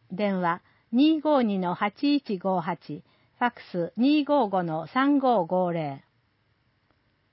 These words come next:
募集。介護認定調査員、一、非常勤、二、嘱託。募集人員各一人。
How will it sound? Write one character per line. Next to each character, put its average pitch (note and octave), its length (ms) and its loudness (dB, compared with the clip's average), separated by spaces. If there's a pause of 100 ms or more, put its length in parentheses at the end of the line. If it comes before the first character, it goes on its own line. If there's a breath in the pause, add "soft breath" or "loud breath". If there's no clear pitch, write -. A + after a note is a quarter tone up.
(1120)
募 G#3+ 180 2
集。 A#3 500 0 (1000)
介 D#4 280 4
護 D#4 160 6
認 C#4+ 260 8
定 B3+ 300 2
調 A#3 240 0
査 F#3+ 240 0
員、 D3 260 -6 (240)
一、 G3+ 420 -4
非 A#3+ 220 -2
常 B3+ 240 4
勤、 C#3 340 -6 (380)
二、 A#3 300 2
嘱 - 360 -2
託。 F3 420 -2 (600)
募 A#3 160 0
集 D4+ 300 2
人 B3 260 4
員 D#3+ 340 -2
各 B3 340 -2
一 F3+ 300 -4
人。 D3 200 -8